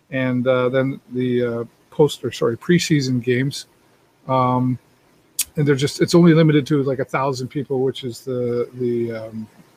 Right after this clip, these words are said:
the season's tickets holder, I guess you could say. Um, so we're back, sorta, <laughs> I guess.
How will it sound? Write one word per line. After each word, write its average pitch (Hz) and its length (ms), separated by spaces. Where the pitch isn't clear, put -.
the 120 60
season's 143 380
tickets - 300
holder, 151 460
I 127 40
guess 123 240
you 127 80
could 123 120
say. 139 280
Um, 123 540
so 208 380
we're 202 220
back, 220 480
sorta, 156 400
<laughs> - 380
I 196 80
guess. 147 440